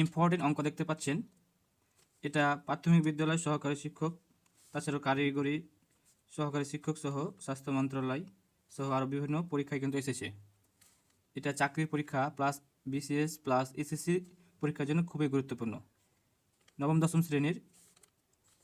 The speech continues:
গণিত বইতে কিন্তু অনুপাত সমানুপাতের এই অঙ্কগুলো আছে।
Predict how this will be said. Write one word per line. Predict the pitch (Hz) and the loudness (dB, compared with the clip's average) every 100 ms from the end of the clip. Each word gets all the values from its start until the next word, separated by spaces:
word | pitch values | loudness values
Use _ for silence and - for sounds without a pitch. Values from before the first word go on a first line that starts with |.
| _ - 139 | _ -6 4
গণিত | 156 147 | 4 6
বইতে | 151 160 | 4 4
কিন্তু | 156 156 180 | 2 2 2
অনুপাত | 147 147 147 | 4 2 0
সমানুপাতের | 139 135 127 165 131 | -2 0 -2 0 0
এই | 127 | 0
অঙ্কগুলো | 127 127 123 | 0 0 0
আছে। | - | -2